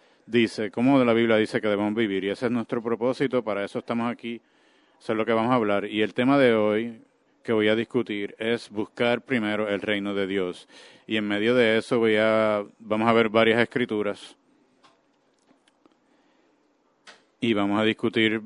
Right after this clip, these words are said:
varias de las cosas que hemos visto en la congregación y algunas de las influencias que vemos que entran en la iglesia.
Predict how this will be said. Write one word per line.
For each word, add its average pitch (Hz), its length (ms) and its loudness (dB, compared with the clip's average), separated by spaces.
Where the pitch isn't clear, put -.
varias 107 420 2
de 107 120 2
las 104 100 0
cosas 107 260 -8
que 107 120 -8
hemos 104 120 -4
visto 113 240 -2
en 117 80 0
la 113 100 -2
congregación 110 840 0
y 113 60 0
algunas 104 320 -4
de 107 80 0
las 110 120 0
influencias 110 560 -2
que - 140 -4
vemos 107 320 0
que 98 180 -6
entran 113 380 -2
en 110 140 -2
la 104 80 -2
iglesia. 95 560 -4